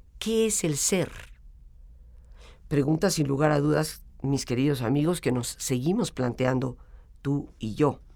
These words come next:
Pero él nos afirma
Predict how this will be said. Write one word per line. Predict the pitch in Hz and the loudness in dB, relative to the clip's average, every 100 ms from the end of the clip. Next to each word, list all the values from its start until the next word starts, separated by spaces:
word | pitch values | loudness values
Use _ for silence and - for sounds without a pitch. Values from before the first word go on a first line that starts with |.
| - - - - - - - - - - - - | -20 -20 -20 -20 -20 -20 -20 -20 -20 -20 -20 0
Pero | 180 185 190 | 6 8 8
él | 214 220 | 8 8
nos | 214 202 | 8 8
afirma | 190 165 233 202 170 156 | 6 2 4 6 8 6